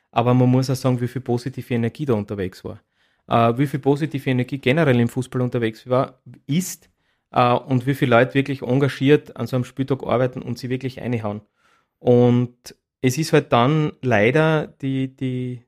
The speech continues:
das berühmte Haar in der Suppe, was man dann auserzieht, was natürlich nicht gut ist, braucht man gar nicht sagen, dass da Sachen passiert sind, die, die wir nicht wiedersehen wollen, und wir haben auch gut darauf reagiert.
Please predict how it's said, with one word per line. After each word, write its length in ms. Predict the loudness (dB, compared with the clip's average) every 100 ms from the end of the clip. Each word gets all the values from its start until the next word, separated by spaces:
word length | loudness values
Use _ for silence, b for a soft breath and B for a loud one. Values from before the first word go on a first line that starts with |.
| _ -14
das 120 | -4
berühmte 520 | 2 2 2 0 0
Haar 220 | 2 2
in 80 | 0
der 100 | -4
Suppe, 400 | -6 -4 -4 -4 _
was 160 | -8 -4
man 80 |
dann 140 | -4 -2
auserzieht, 580 | -4 -8 -6 -6 -6 _ _ _ _ _ -6
was 140 | 0
natürlich 320 | 2 2 0
nicht 220 | 0 -2
gut 180 | -8 -6
ist, 320 | -6 -8 -16 _
braucht 220 | -4 -4
man 100 | -4
gar 100 | -4
nicht 140 | -6 -4
sagen, 300 | -4 -4 -8
dass 340 | -10 -12 -14 _
da 200 | 0 0
Sachen 280 | 0 -4 -8
passiert 320 | -6 -6 -4
sind, 280 | -4 -6 -10
die, 300 | -10 -12 -12
die 140 | -4
wir 80 | -2
nicht 240 | -4 -6
wiedersehen 400 | -6 -4 -4 -2
wollen, 160 | -2 -2
und 160 | -4
wir 100 | -6
haben 140 | -4 -6
auch 80 | -8
gut 200 | -14 -6
darauf 220 | -6 -4
reagiert. 460 | -8 -8 -12 -14